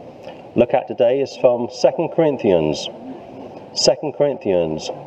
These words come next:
And it says from, uh, chapter four, verse five, "For we preach not ourselves, but Christ Jesus the Lord, and ourselves your servants,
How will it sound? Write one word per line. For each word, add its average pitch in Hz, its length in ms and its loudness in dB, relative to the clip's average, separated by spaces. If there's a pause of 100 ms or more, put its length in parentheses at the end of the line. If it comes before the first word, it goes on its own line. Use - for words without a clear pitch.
(1080)
And 107 120 4
it 113 120 -4
says 131 400 2
from, 120 260 4
uh, 120 120 4
chapter - 420 0
four, 151 440 2 (1700)
verse - 420 2 (800)
five, 127 460 0 (640)
"For 135 100 2
we 175 200 2
preach 170 420 0
not 170 140 8
ourselves, 156 880 0 (500)
but 135 200 0
Christ 170 380 2
Jesus 160 360 2
the 147 80 6
Lord, 113 480 4 (200)
and 131 140 6
ourselves 139 540 4
your 185 180 4
servants, 160 680 2